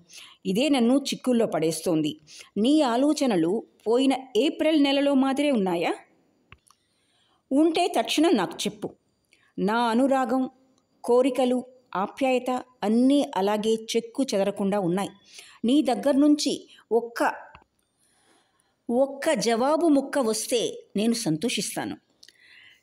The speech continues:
ఎలిజబెత్ మాటలు కూడబలుక్కుంటూ చెప్పింది. తన ఆలోచనల్లో ఎంతో మార్పు వచ్చిందని,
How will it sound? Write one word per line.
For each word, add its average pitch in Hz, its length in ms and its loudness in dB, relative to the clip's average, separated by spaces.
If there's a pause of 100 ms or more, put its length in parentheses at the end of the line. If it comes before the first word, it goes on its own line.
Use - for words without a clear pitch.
(140)
ఎలిజబెత్ 185 500 -4 (120)
మాటలు 190 420 0
కూడబలుక్కుంటూ 196 840 -2
చెప్పింది. 160 540 -6 (460)
తన 185 200 -2
ఆలోచనల్లో 196 720 -2
ఎంతో 190 500 -2
మార్పు 170 500 -2
వచ్చిందని, 175 640 -2